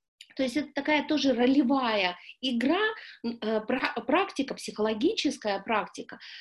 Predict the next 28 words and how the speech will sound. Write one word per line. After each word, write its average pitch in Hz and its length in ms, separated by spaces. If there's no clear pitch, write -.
но 269 160
при 262 240
этом 349 320
она 254 200
помогает 269 600
избавиться, 254 1040
э, 202 60
от 214 520
негатива 254 640
внутреннего 247 800
по 214 80
отношению 226 800
вот 226 180
к 202 500
другим 233 420
людям. 233 420
То 240 80
есть 220 120
застенчивость 247 880
вытащить 202 680
из 175 180
себя. 175 340
А, 208 420
что 349 180
ещё 339 260
можно 233 340
делать? 170 360
Визуализация. 285 1200